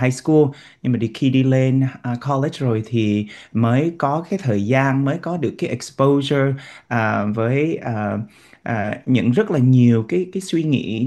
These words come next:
rất là nhiều cái, à, cái identity thì Hiếu mới lại bắt đầu mới chấp nhận mình là một người, à, đồng tính, à, hồi lúc Hiếu mười chín tuổi. Thì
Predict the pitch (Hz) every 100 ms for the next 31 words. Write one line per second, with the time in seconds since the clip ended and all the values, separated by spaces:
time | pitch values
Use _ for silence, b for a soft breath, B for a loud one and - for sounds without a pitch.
0 | 147 202 190 123 120 123 117 110 107 147
1 | 165 170 - 117 107 104 B B B -
2 | 156 139 107 131 131 139 143 - 143 139
3 | 135 B _ - 104 113 120 143 147 170
4 | 110 90 95 135 139 120 101 104 127 170
5 | 170 131 - 110 104 104 98 - 104 98
6 | - 104 98 95 101 98 98 120 185 B
7 | B B _ 117 101 101 104 - 104 95
8 | 120 135 - 143 147 113 101 98 123 160
9 | 165 104 117 - B B B B - 123
10 | 120 120 117